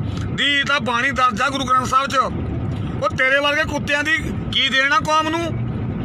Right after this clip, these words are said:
ਤੇਰੇ ਵਰਗੇ ਦੱਲੇ ਕਿਸੇ ਭੈਣ ਨਾਲ ਵਿਆਹ ਕਰਾ ਕੇ ਪਹੁੰਚ ਗਏ ਇੰਗਲੈਂਡ ਦੀ ਧਰਤੀ ਤੇ।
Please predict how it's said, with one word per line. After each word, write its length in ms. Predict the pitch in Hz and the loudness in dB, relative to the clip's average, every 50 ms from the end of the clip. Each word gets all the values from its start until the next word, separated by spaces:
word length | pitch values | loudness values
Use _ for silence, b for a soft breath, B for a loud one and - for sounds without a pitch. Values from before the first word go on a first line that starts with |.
| - - - | -4 0 2
ਤੇਰੇ 220 | 262 262 269 285 | 2 2 4 4
ਵਰਗੇ 260 | 285 294 285 285 320 | 2 2 2 2 0
ਦੱਲੇ 260 | 247 269 269 277 294 | 0 0 2 2 0
ਕਿਸੇ 200 | 294 302 285 311 | 0 0 0 -2
ਭੈਣ 320 | 320 294 311 302 277 240 220 | 0 0 0 0 2 2 2
ਨਾਲ 140 | 226 254 262 | 2 2 2
ਵਿਆਹ 180 | 247 277 320 | 2 2 2
ਕਰਾ 200 | 294 294 285 285 | 2 2 0 2
ਕੇ 100 | 285 294 | 0 0
ਪਹੁੰਚ 260 | 294 277 277 311 311 | -2 0 -2 -2 0
ਗਏ 100 | 311 320 320 294 - - - - | 0 0 0 0 -2 -4 -4 -4
ਇੰਗਲੈਂਡ 320 | 247 240 240 226 240 262 247 | -2 0 0 2 0 0 0
ਦੀ 80 | 294 | 0
ਧਰਤੀ 320 | 320 320 311 - - 262 262 | 0 0 0 0 -2 -2 -2
ਤੇ। 240 | 269 294 294 294 | 0 2 2 2